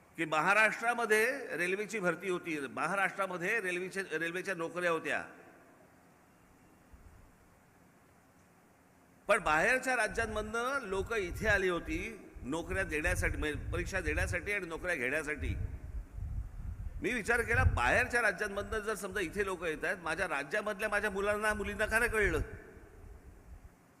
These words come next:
तर त्याचं कारण असं होतं, अशा प्रकारच्या परीक्षा आहेत, अशा प्रकारच्या नोकऱ्या आहेत,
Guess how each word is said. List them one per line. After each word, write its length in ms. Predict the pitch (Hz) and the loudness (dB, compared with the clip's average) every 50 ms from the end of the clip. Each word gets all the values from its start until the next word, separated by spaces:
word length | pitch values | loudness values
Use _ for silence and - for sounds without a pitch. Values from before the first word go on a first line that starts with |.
| - - - - - - - - - - - - - - - - - - - - - - - - - - - - - - - - - - - - - - - - - - - - - - - - - - - - | -20 -20 -20 -20 -20 -16 -16 -16 -14 -14 -14 -14 -14 -14 -18 -20 -20 -20 -20 -20 -20 -20 -20 -12 -8 -8 -6 -6 -6 -6 -4 -4 -2 -2 -2 -2 -4 -6 -8 -8 -10 -10 -12 -14 -14 -14 -16 -16 -16 -10 -4 -2
तर 80 | 214 | 2
त्याचं 220 | 220 233 226 262 247 | 2 4 4 4 2
कारण 340 | - 214 214 240 269 269 269 | 4 4 6 6 6 6 4
असं 180 | 240 - 233 | 4 2 2
होतं, 420 | 220 202 185 180 196 220 262 269 240 - - - - - - - - - - - - - - - - - - - - - - - - - - | 2 2 0 -2 -2 -2 -2 -2 -4 -6 -12 -14 -16 -16 -16 -16 -18 -18 -20 -20 -20 -20 -20 -20 -20 -20 -20 -18 -14 -12 -12 -12 -10 -4 -2
अशा 220 | 156 175 - 262 269 | -2 0 2 2 2
प्रकारच्या 480 | 262 254 254 - 247 247 233 - 247 | 2 2 2 4 4 4 4 2 0
परीक्षा 440 | 240 - 214 214 240 214 - 254 240 | 0 0 -2 -4 -4 -4 0 2 4
आहेत, 380 | 214 185 165 165 185 214 233 233 - - 151 | 4 4 4 4 2 2 0 0 -2 -2 -4
अशा 180 | 180 - 226 | -2 0 0
प्रकारच्या 420 | 214 214 214 190 214 226 208 220 202 | 0 -2 -2 -2 -2 -2 -2 -2 -2
नोकऱ्या 460 | 190 190 196 190 190 214 208 196 170 - | -2 -2 -4 -2 -2 0 0 0 0 0
आहेत, 400 | 95 143 156 143 160 160 185 220 | 0 0 0 2 2 0 0 0